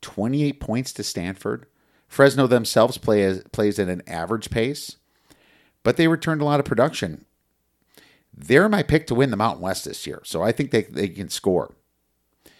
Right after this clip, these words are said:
Uh, they showed up against the Pac-twelve last year. They won both of their games. Now they had a very close loss to Oregon State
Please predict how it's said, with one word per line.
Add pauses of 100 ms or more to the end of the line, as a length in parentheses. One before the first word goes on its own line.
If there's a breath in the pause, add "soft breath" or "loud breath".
(480 soft breath)
Uh,
they
showed
up
against
the
Pac-twelve
last
year. (580)
They
won
both
of
their
games. (1160)
Now
they
had
a
very
close
loss
to
Oregon
State